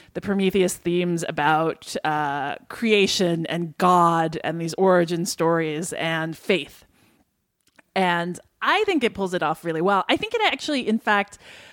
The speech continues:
I would say clarifies a bit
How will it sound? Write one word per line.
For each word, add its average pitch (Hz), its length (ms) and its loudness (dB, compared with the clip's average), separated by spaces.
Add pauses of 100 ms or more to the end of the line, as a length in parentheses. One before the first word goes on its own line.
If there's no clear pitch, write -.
(340)
I 214 80 2
would 233 140 2
say 220 140 2
clarifies 226 1040 2
a 190 100 2
bit 185 460 -2